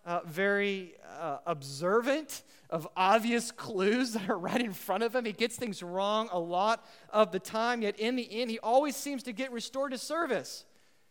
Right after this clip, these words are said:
He always gets, like, a medal or something from, like, a high-ranking official of the government, right? In the end, justice was served, and yeah, the criminal was caught,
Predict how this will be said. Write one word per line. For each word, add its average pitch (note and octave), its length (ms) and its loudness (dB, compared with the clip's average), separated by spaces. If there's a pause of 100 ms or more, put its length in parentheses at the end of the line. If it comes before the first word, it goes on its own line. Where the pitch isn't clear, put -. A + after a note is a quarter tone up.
(160)
He A#3 60 0
always D4+ 160 2
gets, C4+ 180 -6
like, C#4 160 0
a G#3+ 80 8
medal G3+ 720 0
or F#3+ 120 -2
something F3 520 -4 (360)
from, A#3+ 140 0
like, B3 120 2
a A3+ 100 4
high-ranking C4 760 4
official G#3+ 600 -4
of F3 60 -6
the F3 80 -6
government, E3+ 600 -4 (200)
right? F#3 380 2 (760)
In C#4+ 220 2
the C#4+ 220 0
end, A3+ 160 0
justice C4 560 0
was D#4 640 2
served, D4+ 800 0
and C#4 240 -4
yeah, A#3+ 220 4
the F#4 120 -4
criminal C#4+ 480 4
was B3+ 340 8
caught, C4 600 2